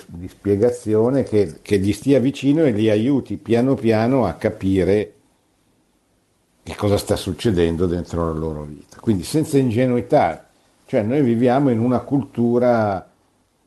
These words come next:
che mette in discussione la famiglia e che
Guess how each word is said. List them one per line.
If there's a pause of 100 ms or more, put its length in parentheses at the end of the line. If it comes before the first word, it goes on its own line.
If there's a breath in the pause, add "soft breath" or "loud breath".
(920)
che
mette
in
discussione
la
famiglia (1600)
e
che